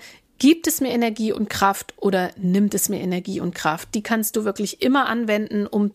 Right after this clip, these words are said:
zu checken, ganz schnell dich einzuchecken, ob du auf deinem Kurs bist oder nicht. Denn die Frage gibt dir sofort eine klare Antwort. Was du danach daraus machst, ist ja immer noch deine,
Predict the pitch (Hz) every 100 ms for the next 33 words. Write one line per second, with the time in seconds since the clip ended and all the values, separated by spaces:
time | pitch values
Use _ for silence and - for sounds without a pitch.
0 | - 220 - - 277 277 240 226 254 320
1 | - - 247 214 247 285 - - 220 -
2 | 214 247 - - 240 220 220 - - 196
3 | - 196 208 226 196 - 190 - 202 185
4 | 175 - - 202 214 208 214 208 226 214
5 | - 226 214 202 - 240 247 214 - 214
6 | 208 - 277 330 285 262 277 - - -
7 | - - - 233 240 247 214 220 226 214
8 | 208 - 254 440 - - - 240 233 214
9 | 190 - 214 226 220 208